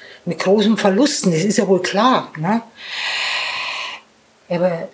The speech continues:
es war eh in allen Medien dann, mir war dann zumindest klar, das ist das Ende, ja. Ich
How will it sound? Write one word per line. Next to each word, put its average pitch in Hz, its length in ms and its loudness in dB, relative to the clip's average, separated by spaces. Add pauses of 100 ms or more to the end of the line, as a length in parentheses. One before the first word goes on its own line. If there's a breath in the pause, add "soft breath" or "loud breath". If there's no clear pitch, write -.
(160)
es - 180 -2
war 202 260 4
eh 208 360 4
in 208 140 4
allen 214 400 2
Medien 233 520 2
dann, 220 400 2
mir 240 200 6
war 233 180 2
dann 233 340 2
zumindest 262 720 4
klar, 208 480 2 (1160 loud breath)
das 208 220 4
ist 226 260 0
das 240 160 2
Ende, 196 600 2 (360)
ja. 170 320 -6 (1300)
Ich 170 200 -8